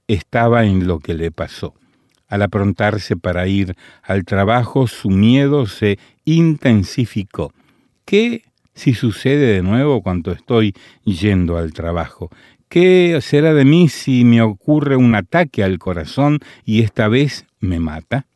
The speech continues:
¿Qué si estoy realmente volviéndome loca y termino internada en un hospital psiquiátrico?". Al tener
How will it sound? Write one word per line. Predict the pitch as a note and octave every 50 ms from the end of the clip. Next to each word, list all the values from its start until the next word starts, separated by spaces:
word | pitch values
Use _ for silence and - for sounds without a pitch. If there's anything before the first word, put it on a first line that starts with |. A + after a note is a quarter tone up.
| _ _ _ _ _ _ _ _ _ _ _ _
¿Qué | - F#3+ G3+ G#3+ F#3+
si | D3+ - - D#3+
estoy | C#3 - - - E3+ F3+ E3 D3+
realmente | C3+ C#3+ C#3+ C#3 C3+ C3 C#3 D#3+ E3+ D3+ - C#3
volviéndome | A#2 G#2+ G#2 G2 F#2+ F2+ F#2+ A2 C3 C#3 B2 A2+ G2 F#2+ F2+ F2
loca | F2+ A#2 C#3+ D3+ C#3+ - B2 A2+ - - - - -
y | - A#2 A2
termino | - B2 A2 G2+ G#2+ A#2+ C3+ D3+ D3+ D3
internada | C#3 A#2+ A2 F2+ - G2 F2 F#2 G2 G#2 A#2+ B2+ C#3 D3 C#3 C3 A2+
en | G#2+ G#2+ A2+
un | A#2 A#2+
hospital | B2+ G#2 F2 - - F#2+ - - G#2+ G#2+ F#2+
psiquiátrico?". | - - A2+ G2+ - F#2+ E2+ E2 - _ F#2+ F#2 F2 - D#3+ D#3+ - _ _ _ _ _ _ _ _ _ _ _ _ _ _ _ _ _ _
Al | - A2 G#2+ -
tener | A#2 A#2 C3+ D3+ D#3+ C#3+